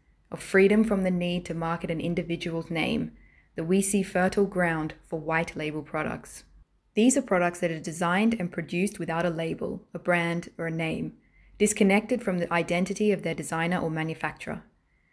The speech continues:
This allows for external companies to have easier access to technology,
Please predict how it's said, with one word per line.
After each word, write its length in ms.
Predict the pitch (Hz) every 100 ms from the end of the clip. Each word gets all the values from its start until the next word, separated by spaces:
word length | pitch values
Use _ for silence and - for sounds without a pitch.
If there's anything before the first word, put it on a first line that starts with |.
| _ _ -
This 120 | 190
allows 360 | 190 190 214 226
for 120 | 185
external 400 | 170 - 185 208
companies 500 | 214 180 170 160 156
to 80 | 160
have 140 | 151 -
easier 380 | 175 185 208 170
access 440 | 156 - 156 151
to 100 | 147
technology, 720 | 156 147 156 - - - -